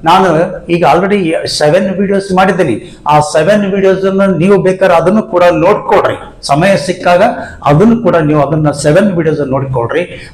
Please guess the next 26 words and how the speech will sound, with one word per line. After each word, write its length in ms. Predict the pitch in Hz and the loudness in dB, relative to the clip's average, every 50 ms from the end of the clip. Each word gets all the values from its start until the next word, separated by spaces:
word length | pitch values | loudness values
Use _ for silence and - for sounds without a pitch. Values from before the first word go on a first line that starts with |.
| - - | -8 -4
ಅಲ್ಲಿ 260 | 135 175 226 247 247 | 0 0 2 0 0
ಕೂಡ 140 | 233 196 180 | 0 0 0
ಸಾಕಷ್ಟು 880 | - - - - 123 123 - 208 214 208 247 233 - - - - - 254 | -2 0 0 0 0 0 0 0 2 2 2 0 -2 -4 -8 -4 0 2
ವಾ-, 360 | 262 233 175 175 - - 147 | 2 2 2 0 0 -2 -2
ಮಾಹಿತಿ 300 | 123 127 151 175 170 185 | 0 0 0 0 -2 -4
ಸಿಗುತ್ತೆ. 280 | - - 165 143 147 - 151 | -6 -4 -6 -6 -6 -6 -6
ನಿಮಗೆ 420 | 127 120 123 123 117 113 139 139 117 110 107 - - - - - - | -4 -2 -2 -2 -2 0 0 0 0 -2 -6 -12 -16 -20 -10 -2 0
ಹೆಂಗ್ 220 | 160 214 233 247 | 2 4 4 4
ಕ್ವೆಶ್ಚನ್ 500 | 233 233 233 170 151 151 - - 190 190 | 2 2 2 2 0 0 0 0 0 0
ಕೇಳ್ಬೇಕು, 800 | 185 185 180 156 151 131 139 139 131 135 135 135 135 139 - - - - - - | 0 0 0 0 0 0 0 -2 -2 -2 -2 -2 -2 -4 -6 -8 -12 -12 -10 -6
ಯಾವ 340 | 104 110 - - 147 190 220 | -4 -2 0 2 2 4 4
ರೀತಿ 280 | 226 226 226 226 - 226 | 4 4 2 2 0 0
ಉತ್ತರ 360 | 180 156 156 - 185 185 190 | 0 0 -2 0 2 2 2
ಕೊಡ್ಬೇಕು 580 | 175 190 165 156 143 135 143 139 139 - 135 135 | 2 0 0 -2 0 0 -2 -2 -2 -2 0 0
ಅನ್ನೋದ್ರ 340 | 127 131 131 131 131 131 | 0 0 0 -2 -2 -2
ಬಗ್ಗೆ 240 | 127 135 156 170 247 | -2 -2 0 0 0
ಅಲ್ಲಿ 380 | 269 - - 127 120 131 160 180 | 0 0 -2 -4 -2 0 -2 -2
ಕೂಡ 220 | - - 151 139 | -2 -4 -4 -4
ನಾನು 260 | 135 127 123 123 120 | -4 -2 -2 -2 -2
ಡೀಟೇಲ್ 320 | 120 131 131 156 208 202 190 | -2 -2 -2 -2 0 0 0
ಆಗಿ 160 | 175 - 156 | 0 -2 -4
ಕ್ಲಾಸ್ 420 | - - - 127 120 - - 131 | -8 -4 -2 -2 -2 -2 -4 -4
ಮಾಡ್ತೇನೆ. 640 | 120 117 113 131 135 175 214 - - - - - - - | -4 -4 -4 -4 -4 -4 -4 -6 -8 -14 -18 -12 -4 0
ಅದರದ 340 | 123 147 165 226 262 233 214 | 0 2 4 4 4 4 2
ಮುಂದುವರೆದ 840 | 185 139 127 151 175 208 233 247 247 262 233 214 202 196 190 185 190 | 2 2 0 0 0 2 2 4 4 4 4 4 4 2 2 2 2
ಭಾಗನೇ 680 | - - 127 - - 147 151 175 196 190 190 202 226 | 0 0 -4 -2 2 2 2 4 4 2 2 4 2